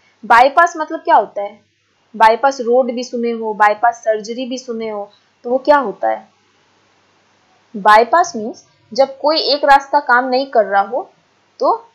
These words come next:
दूसरा रास्ता को खोल देते हैं, मतलब bypass। Bypass जो surgery होता है, heart surgery होता है, उसमें क्या होता है,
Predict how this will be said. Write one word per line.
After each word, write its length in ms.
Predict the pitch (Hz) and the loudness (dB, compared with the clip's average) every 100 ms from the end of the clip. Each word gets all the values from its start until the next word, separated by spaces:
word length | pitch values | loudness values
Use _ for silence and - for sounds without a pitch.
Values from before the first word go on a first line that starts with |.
| - | -18
दूसरा 400 | 196 233 254 269 | -12 -8 4 6
रास्ता 400 | 262 208 - 294 453 - _ _ _ _ _ _ _ _ - | 6 4 2 0 0 -2 _ _ _ _ _ _ _ _ -2
को 140 | 440 - | 0 0
खोल 300 | - 220 208 | 0 0 0
देते 260 | 196 - | -6 -6
हैं, 80 | 196 | -8
मतलब 280 | 196 262 190 | -6 -6 0
bypass। 680 | 196 214 226 220 196 - - _ _ _ - | 2 2 0 -2 -4 -10 -18 _ _ _ 0
Bypass 380 | 214 214 269 269 | 2 4 2 2
जो 100 | 277 | 0
surgery 420 | 262 233 254 294 | 0 0 -2 -2
होता 220 | 262 - | -2 -2
है, 60 | 214 | 2
heart 200 | 214 233 | 2 2
surgery 420 | 262 247 254 254 | -4 -4 -6 -4
होता 200 | 226 214 | -4 -2
है, 60 | 202 | -4
उसमें 240 | 208 254 | -6 -8
क्या 100 | 294 330 | 0 0
होता 260 | 233 214 | 0 -4
है, 140 | 202 | -8